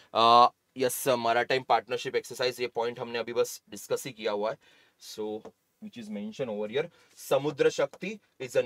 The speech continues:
naval exercise and Garuda Shakti is a military exercise between India and Indonesia। Now, this can be the big news, ये बहुत बड़ा न्यूज़ बनने वाला है, क्योंकि अपोजिशन पार्टीज का एक नया ग्रुप बना और इस ग्रुप को नाम दिया गया है इंडिया।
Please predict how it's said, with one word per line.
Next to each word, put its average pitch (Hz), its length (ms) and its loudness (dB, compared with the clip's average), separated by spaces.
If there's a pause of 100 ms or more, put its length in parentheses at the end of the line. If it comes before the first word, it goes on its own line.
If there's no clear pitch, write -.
naval 143 320 2
exercise 170 280 0
and 123 120 -4
Garuda 131 300 -2
Shakti 139 320 -6 (300)
is 113 80 -2
a 135 140 6 (340)
military 131 400 2
exercise 127 380 2
between 120 280 -4
India 120 380 4 (180)
and 107 220 0
Indonesia। 98 460 -4 (680)
Now, 240 280 12
this - 280 2
can 254 200 8
be 269 120 10
the 160 180 2
big 170 280 2
news, 139 280 0
ये 160 60 6
बहुत 160 300 8
बड़ा 180 220 6
न्यूज़ 175 300 -2
बनने 143 220 2
वाला 131 280 6
है, 175 160 0 (420)
क्योंकि 190 400 0 (220)
अपोजिशन 196 640 2
पार्टीज 185 480 6
का - 180 4
एक 170 240 0
नया 151 280 6
ग्रुप 156 360 0
बना 127 300 6 (180)
और 143 140 4
इस 147 200 -6
ग्रुप 160 200 -2
को 175 80 2
नाम 143 300 2
दिया 127 220 4
गया 123 180 0
है 151 200 2 (220)
इंडिया। 165 460 -2